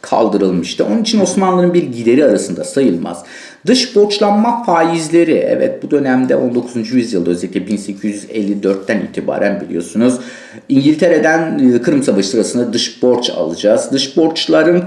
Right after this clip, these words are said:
faizi Osmanlı için bir gider midir? Bir giderdir. Savaş masrafları bir gider midir?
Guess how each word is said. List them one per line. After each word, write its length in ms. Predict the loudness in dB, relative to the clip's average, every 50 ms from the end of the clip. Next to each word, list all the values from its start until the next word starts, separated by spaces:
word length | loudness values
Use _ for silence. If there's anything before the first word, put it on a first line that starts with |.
| -2
faizi 600 | -2 0 2 4 4 2 2 0 -4 -2 2 2
Osmanlı 500 | 4 4 2 0 0 0 0 0 0 0
için 280 | -2 -2 0 0 0 2
bir 100 | 0 -2
gider 460 | -2 -2 -6 -2 0 2 2 4 4
midir? 360 | 2 2 2 2 0 0 2
Bir 200 | 0 0 -2 -2
giderdir. 440 | -2 -2 0 2 2 2 2 0 -2
Savaş 380 | -4 -2 0 2 2 2 2 2
masrafları 580 | 0 0 0 0 -2 -2 0 0 0 0 0
bir 160 | -2 -2 -2 -2
gider 320 | -2 0 2 2 2 2
midir? 220 | 0 0 -2 -4